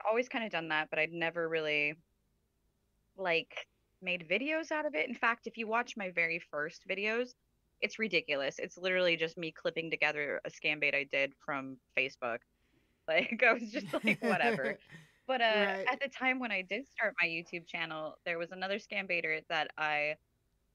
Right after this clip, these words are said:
Speaker 1: I don't even remember how we even started talking, but that was D V R, who is awesome, and I love him, and he's
Speaker 2: Oh,
Speaker 1: fantastic.
Speaker 2: yeah, he's great.
Speaker 1: Um, again, I fall out of touch with everybody, but at the time, like,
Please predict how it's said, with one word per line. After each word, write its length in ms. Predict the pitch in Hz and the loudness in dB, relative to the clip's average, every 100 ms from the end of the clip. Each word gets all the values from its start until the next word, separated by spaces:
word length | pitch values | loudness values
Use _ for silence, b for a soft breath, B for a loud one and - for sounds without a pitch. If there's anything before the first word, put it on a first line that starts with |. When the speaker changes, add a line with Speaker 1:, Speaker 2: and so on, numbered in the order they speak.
| _ - | _ -6
Speaker 1:
I 40 | |
don't 160 | 226 277 | 0 2
even 140 | 311 | 2
remember 280 | 247 233 247 | 0 0 0
how 140 | 233 196 | 2 2
we 180 | 185 - | 0 -2
even 240 | 214 214 | -4 -4
started 280 | - 208 190 | -2 0 0
talking, 420 | 262 339 254 170 165 | 0 0 0 -2 -4
but 140 | 180 | -4
that 160 | 202 185 | -2 -2
was 180 | 185 180 | -4 -6
D 160 | 196 | -8
V 180 | 185 185 | -2 2
R, 380 | 214 165 147 175 | 4 4 2 -4
who 140 | 185 190 | -6 -4
is 200 | 170 - | -4 -4
awesome, 500 | - 156 156 165 220 240 | 0 0 0 -6 -8 -10
and 100 | 196 | -6
I 60 | |
love 200 | 175 165 170 | -4 -4 -6
him, 220 | 175 196 _ | -12 -14 _
and 80 | 190 | -14
he's 180 | 190 - 208 208 - - | -14 -6 -4 -4 -4 2
Speaker 2:
Oh, 160 | 311 311 | 4 6
Speaker 1:
fantastic. 0 | |
Speaker 2:
yeah, 380 | 277 220 180 180 | 6 4 4 0
he's 320 | 208 277 247 | -6 -10 -10
great. 240 | - 190 | -6 -4
Speaker 1:
Um, 80 | 185 | -2
again, 200 | 180 185 | 0 2
I 80 | 180 - | 2 2
fall 120 | 214 214 | 0 2
out 140 | 214 | 0
of 80 | 208 - | -2 -4
touch 200 | 180 - - | -6 -6 -12
with 100 | 220 | -2
everybody, 540 | 165 170 170 170 165 165 | -2 -2 -2 0 0 0
but 200 | 170 156 _ _ _ - | 0 -2 _ _ _ -8
at 100 | 277 | 0
the 80 | 254 | 0
time, 360 | - 214 262 226 | 2 4 4 2
like, 300 | 175 165 | 2 2